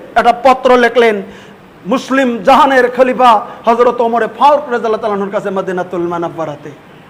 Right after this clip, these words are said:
বলে, "হে ওমরে ফারুক রাদিয়াল্লাহু, খলিফাতুল মুসলিমিন, আমাকে তো মিশরের গভর্নর করে পাঠিয়ে দিয়েছেন, কিন্তু মিশরে এই, এই রেওয়াজ চলে এসছে অতদিন থেকে, এখন তিন মাস পেরিয়ে গেল, পানি হচ্ছে না, আবার এরা এখান থেকে চলে যেতে চাইছে, আপনি কি বলেন?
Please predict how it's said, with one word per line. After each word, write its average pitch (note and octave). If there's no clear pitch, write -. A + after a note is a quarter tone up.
বলে, A3
"হে B3+
ওমরে B3+
ফারুক B3+
রাদিয়াল্লাহু, B3+
খলিফাতুল B3+
মুসলিমিন, B3+
আমাকে B3+
তো B3+
মিশরের B3+
গভর্নর B3+
করে B3+
পাঠিয়ে A#3+
দিয়েছেন, A#3
কিন্তু C4
মিশরে C4
এই, B3
এই B3
রেওয়াজ B3+
চলে D4+
এসছে C#4+
অতদিন B3
থেকে, B3+
এখন A#3+
তিন C4
মাস A#3+
পেরিয়ে B3+
গেল, A#3+
পানি A#3+
হচ্ছে C4+
না, C4
আবার A#3
এরা A#3
এখান A#3+
থেকে A3+
চলে A#3+
যেতে A#3
চাইছে, A3
আপনি G#3+
কি F4
বলেন? A#3